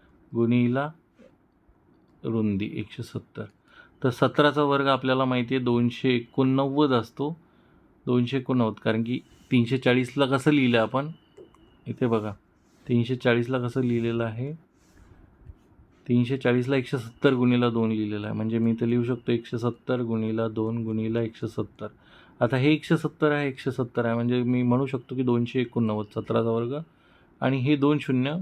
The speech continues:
गुणिला दोन. मग आता ह्याच्यात डबल करायचे आपल्याला, तर काय येईल? दोन, टू एट नाईन डबल झिरो गुणिला दोन. तर हा शून्याला शून्य, शून्य, नऊ दुनी अठरा, हातचा आला एक, आठ दुनी सोळा आणि एक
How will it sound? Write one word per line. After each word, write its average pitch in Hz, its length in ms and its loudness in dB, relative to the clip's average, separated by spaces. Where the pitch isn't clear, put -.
गुणिला 117 420 2
दोन. 101 280 -4
मग 117 60 0
आता 120 140 0
ह्याच्यात 127 260 0
डबल 127 360 4
करायचे 120 400 -2
आपल्याला, 120 400 -2
तर 120 140 2
काय 131 280 0
येईल? 127 280 -2
दोन, 117 600 0
टू 120 180 -4
एट 117 280 -2
नाईन 117 360 0
डबल 110 300 0
झिरो 113 340 -4
गुणिला 110 420 -4
दोन. 104 240 -8
तर 123 60 -6
हा 131 200 -2
शून्याला 123 560 2
शून्य, 117 360 -2
शून्य, 117 380 -2
नऊ 120 300 0
दुनी 127 280 2
अठरा, 127 440 0
हातचा 127 300 0
आला 131 120 2
एक, 131 120 -2
आठ 120 240 2
दुनी 143 300 2
सोळा 120 360 0
आणि 139 160 0
एक 165 80 -4